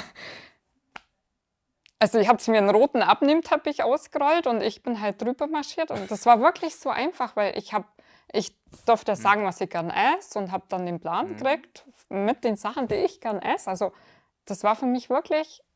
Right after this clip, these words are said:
Speaker 2: Ja.
Speaker 1: einfach. Also es war zu keiner Sekunde schwer.
Speaker 2: Mhm.
Speaker 1: Also ich hab mir dann schon gedacht, oh, jetzt muss ich dann Kalorien tracken, Gott. Aber es ist alles so easy.
Speaker 2: Hm.
Speaker 1: Weil das, äh, da brauchst du ja keine,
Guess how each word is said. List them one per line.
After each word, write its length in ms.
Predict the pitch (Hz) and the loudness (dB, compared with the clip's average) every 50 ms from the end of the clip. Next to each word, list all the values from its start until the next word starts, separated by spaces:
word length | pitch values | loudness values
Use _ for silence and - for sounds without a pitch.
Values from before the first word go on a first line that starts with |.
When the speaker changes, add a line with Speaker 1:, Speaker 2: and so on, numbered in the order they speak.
| - | -18
Speaker 2:
Ja. 1600 | - - - - - _ _ _ _ _ _ _ _ _ _ _ _ _ _ _ _ _ _ _ _ _ _ _ _ _ - 226 | -18 -18 -20 -20 -20 _ _ _ _ _ _ _ _ _ _ _ _ _ _ _ _ _ _ _ _ _ _ _ _ _ -2 0
Speaker 1:
einfach. 360 | 277 - - 185 180 175 - | 0 2 2 0 0 0 0
Also 220 | 180 185 - - 202 | -2 -2 0 -2 -2
es 120 | 190 - | -2 2
war 180 | 208 202 196 202 | 2 2 2 0
zu 180 | - - 214 180 | -4 -6 -6 -6
keiner 300 | - - 240 254 302 285 | -4 -2 -2 0 0 -2
Sekunde 480 | - - 233 - - 277 269 262 254 226 | -2 -4 -6 -6 -4 -4 -4 -4 -4 -6
schwer. 560 | - - 226 220 233 247 233 202 175 170 170 _ _ _ - | -8 -6 -2 0 0 0 0 -2 -4 -8 -12 _ _ _ -20
Speaker 2:
Mhm. 320 | 113 110 107 104 104 120 _ _ _ _ _ _ _ _ | -16 -16 -16 -16 -16 -20 _ _ _ _ _ _ _ _
Speaker 1:
Also 180 | - 180 - 220 | -4 0 0 2
ich 80 | 214 220 | 2 2
hab 100 | 220 - | 2 2
mir 100 | 220 180 | 2 2
dann 180 | - 185 185 - | 2 2 2 2
schon 120 | - 196 - | -2 -2 2
gedacht, 360 | - 214 220 - - - - - | 2 2 2 2 -4 -20 -18 -12
oh, 80 | - 170 139 151 185 - | -10 -10 -10 -10 -16 -18
jetzt 200 | - - - - | -18 -20 -16 -16
muss 80 | 143 - | -16 -14
ich 60 | - | -10
dann 300 | - 165 156 151 151 - - - - | -8 -8 -6 -8 -8 -12 -18 -20 -20
Kalorien 460 | - - - 175 143 180 208 226 226 | -20 -18 -14 -10 -6 -4 -4 -4 -6
tracken, 400 | - 175 160 - - 165 151 - - | -6 -10 -12 -10 -12 -16 -16 -16 -12
Gott. 360 | - 175 208 214 - - - _ _ _ - | -8 -6 -6 -6 -6 -10 -20 _ _ _ -14
Aber 80 | - 165 | -12 -12
es 120 | - - - | -12 -10 -12
ist 140 | 170 - - - | -10 -10 -8 -8
alles 240 | 185 202 202 - | -8 -8 -10 -10
so 80 | - - | -10 -8
easy. 560 | - 214 294 339 - - - 160 156 170 170 _ _ _ _ _ _ _ _ _ | -6 -6 -6 -6 -6 -6 -6 -6 -6 -6 -10 _ _ _ _ _ _ _ _ _
Speaker 2:
Hm. 80 | - 110 | -6 0
Speaker 1:
Weil 140 | 180 196 202 | 2 2 2
das, 300 | 302 277 - - - - | 2 -2 -6 -8 -16 -12
äh, 280 | - - 180 170 - - _ _ _ _ _ _ - | -8 -6 -4 -4 -4 -6 _ _ _ _ _ _ -14
da 80 | - 175 - | -14 -8 -2
brauchst 220 | - 208 208 - | -2 -2 0 -2
du 40 | 208 | -6
ja 60 | - | -6
keine, 360 | - 220 226 233 226 214 - | -4 -4 -2 0 0 0 -2